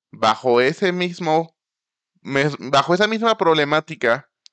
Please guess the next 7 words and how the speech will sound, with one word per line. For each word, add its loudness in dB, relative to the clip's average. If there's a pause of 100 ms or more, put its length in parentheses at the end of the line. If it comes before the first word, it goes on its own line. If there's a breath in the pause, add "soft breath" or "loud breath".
(420)
nuestra -2
tecnología 0
necesitaba -2
más -2 (500)
poder 2
de 2
procesamiento. -4